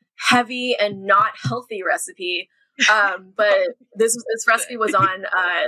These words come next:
Speaker 1: the New York Times cooking, uh, uh, uh, website. It's, I think it's called buttery breakfast casserole,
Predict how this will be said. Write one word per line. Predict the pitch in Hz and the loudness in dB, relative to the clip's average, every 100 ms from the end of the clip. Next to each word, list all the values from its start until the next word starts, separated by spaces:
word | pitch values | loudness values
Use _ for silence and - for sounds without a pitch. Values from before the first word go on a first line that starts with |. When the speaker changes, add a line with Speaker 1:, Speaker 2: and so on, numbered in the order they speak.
| 196 | 0
Speaker 1:
the | |
New | 196 196 | 0 0
York | 196 180 | -2 0
Times | 180 180 190 | -2 -2 -6
cooking, | - 170 170 170 170 160 160 _ 165 | -8 -8 -6 -8 -12 -20 -20 _ 2
uh, | 160 165 _ _ - | 2 2 _ _ -4
uh, | 185 160 147 - - - - 180 | -4 -2 -4 -4 -6 -12 -4 -2
uh, | |
website. | 165 170 - 170 156 147 _ _ | 0 0 0 -2 0 -2 _ _
It's, | - 196 - - | -2 0 0 -4
I | - | -4
think | - 269 | 2 2
it's | - | 2
called | 247 196 _ _ | 0 0 _ _
buttery | 175 196 208 202 | -2 -2 -4 -6
breakfast | 175 - 185 - | -8 -8 -14 -10
casserole, | - 170 - 170 - - | -2 -2 -2 -6 -6 -6